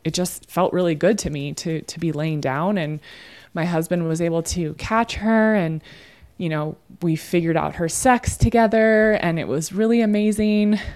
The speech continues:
Um, and so that piece was really beautiful, um, and just crazy that it was all because of this procedure. Um, but then twenty minutes after I gave birth, my placenta was not coming out,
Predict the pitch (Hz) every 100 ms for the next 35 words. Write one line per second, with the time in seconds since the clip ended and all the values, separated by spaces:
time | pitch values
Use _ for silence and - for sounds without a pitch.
0 | - 180 180 170 165 - _ 190 202 208
1 | 190 233 - 240 220 196 185 - - 180
2 | 180 165 160 165 165 190 185 196 202 180
3 | 175 165 165 165 170 165 170 165 - -
4 | 170 170 165 180 175 160 - _ - -
5 | - - 180 - 170 170 170 170 165 165
6 | 165 160 - - 170 190 196 180 151 160
7 | - - - _ - 180 170 165 165 170
8 | _ _ 196 196 175 175 196 190 185 175
9 | - 170 165 - 175 165 165 165 - 180
10 | 175 170 160 - 220 208 208 185 170 180
11 | - 185 175 175 165 156 170 160 156 -
12 | 165 165 156 156 160